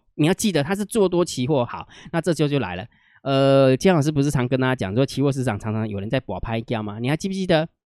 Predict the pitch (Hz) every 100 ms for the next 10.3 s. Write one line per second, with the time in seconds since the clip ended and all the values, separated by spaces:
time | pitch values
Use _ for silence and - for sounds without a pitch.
0 | _ 185 180 165 147 151 - _ - 175
1 | 180 - 165 160 117 98 104 _ _ _
2 | _ _ _ - 160 156 156 151 139 143
3 | 127 - _ _ - 135 110 113 127 143
4 | - 113 135 - 120 - 87 - 120 135
5 | 117 - _ _ _ _ _ - 202 -
6 | 165 170 143 165 135 110 147 127 120 147
7 | 131 127 - - - 127 104 - 147 143
8 | 131 127 131 139 147 139 - 139 139 -
9 | 139 135 135 147 135 131 - 135 139 -
10 | 98 95 87